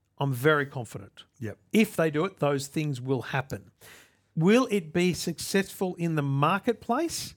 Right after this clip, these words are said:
Speaker 1: I,
Speaker 2: That
Speaker 1: I
Speaker 2: remains
Speaker 1: really,
Speaker 2: to be seen.
Speaker 1: I really worry
Speaker 2: But,
Speaker 1: for
Speaker 2: mate,
Speaker 1: them
Speaker 2: I
Speaker 1: on that.
Speaker 2: reckon, I don't know, are we underestimating Apple, the power of the brand? Like, Apple, when Apple does something, it's official.
Speaker 1: Yeah, I know.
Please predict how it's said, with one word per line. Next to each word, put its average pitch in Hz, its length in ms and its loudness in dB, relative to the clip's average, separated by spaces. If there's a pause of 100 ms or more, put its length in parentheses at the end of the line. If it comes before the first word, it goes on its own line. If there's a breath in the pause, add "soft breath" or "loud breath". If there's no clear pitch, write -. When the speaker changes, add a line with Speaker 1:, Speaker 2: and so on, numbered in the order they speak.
(960 soft breath)
Speaker 1:
I, 143 60 0
Speaker 2:
That 139 100 2
Speaker 1:
I 139 60 2
Speaker 2:
remains 143 320 4
Speaker 1:
really, 185 160 4
Speaker 2:
to - 180 -2
be 170 140 -2
seen. 110 420 -6
Speaker 1:
I 139 140 2
really 139 320 2
worry 127 320 2
Speaker 2:
But, 190 100 2
Speaker 1:
for 185 60 -2
Speaker 2:
mate, 190 140 4
Speaker 1:
them 107 120 -4
Speaker 2:
I - 20 -6
Speaker 1:
on 208 220 0
that. 214 60 0
Speaker 2:
reckon, 185 460 0 (100)
I 160 80 -4
don't 185 140 -4
know, 165 260 -2
are 127 100 -4
we 143 240 -2
underestimating 135 1040 -4 (100)
Apple, 135 520 -6 (120)
the 127 180 -6
power 135 520 -2
of 120 120 -4
the 117 80 -6
brand? 113 440 -10 (720)
Like, 135 200 -6
Apple, 320 220 -4
when 339 140 2
Apple 240 280 -2
does 175 280 2
something, 143 560 -2 (300)
it's - 200 -2
official. - 460 -6 (220)
Speaker 1:
Yeah, 165 140 -4
I - 20 -8
know. 180 140 0